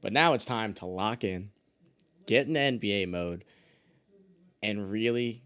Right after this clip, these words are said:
get on this last grind towards the playoffs and the march towards the playoffs. Speaking of March,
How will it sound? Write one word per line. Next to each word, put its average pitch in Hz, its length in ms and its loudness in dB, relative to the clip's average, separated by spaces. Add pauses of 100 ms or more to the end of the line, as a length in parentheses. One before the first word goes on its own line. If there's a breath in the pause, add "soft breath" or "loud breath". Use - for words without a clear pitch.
get 98 300 -4
on 104 260 -4
this 95 180 -10
last 98 340 -4
grind 95 340 -6
towards 98 320 -8
the 101 40 -10
playoffs 113 480 -4
and 107 160 -10
the 98 60 -6
march 104 520 -6
towards 107 340 -6
the 104 100 -10
playoffs. 123 560 -2 (120)
Speaking 147 340 2
of 120 60 -2
March, 120 340 -4